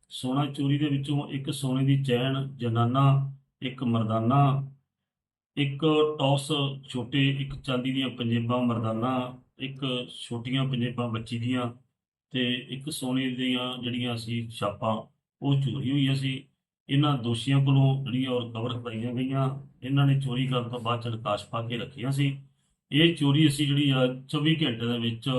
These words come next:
ਮੁੱਖ ਅਫਸਰ ਗਿੱਦੜਬਾਹਾ ਨੇ, ਅਹ, ਬਰਾਮਦ ਕਰ ਲਈ ਆ। ਜਿਹੜੇ ਦੋਸ਼ੀ ਇਹਨਾਂ ਨੂੰ ਫੜ ਕੇ ਕੋਰਟ ਦੇ ਵਿੱਚ ਪੇਸ਼ ਕੀਤਾ ਗਿਆ। ਪੇਸ਼ ਕਰਕੇ ਇੱਕ ਦਿਨ ਦਾ ਪੁਲਿਸ ਰਿਮਾਂਡ ਜਿਹੜਾ ਉਹ ਮਿਲਿਆ।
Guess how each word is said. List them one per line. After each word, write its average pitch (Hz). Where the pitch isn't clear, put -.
ਮੁੱਖ 123
ਅਫਸਰ 117
ਗਿੱਦੜਬਾਹਾ 107
ਨੇ, 113
ਅਹ, 110
ਬਰਾਮਦ 107
ਕਰ 135
ਲਈ 139
ਆ। 139
ਜਿਹੜੇ 135
ਦੋਸ਼ੀ 131
ਇਹਨਾਂ 135
ਨੂੰ 127
ਫੜ 120
ਕੇ 127
ਕੋਰਟ 113
ਦੇ 120
ਵਿੱਚ 113
ਪੇਸ਼ 101
ਕੀਤਾ -
ਗਿਆ। 135
ਪੇਸ਼ 131
ਕਰਕੇ 165
ਇੱਕ 135
ਦਿਨ 120
ਦਾ 113
ਪੁਲਿਸ 107
ਰਿਮਾਂਡ 104
ਜਿਹੜਾ 117
ਉਹ -
ਮਿਲਿਆ। 98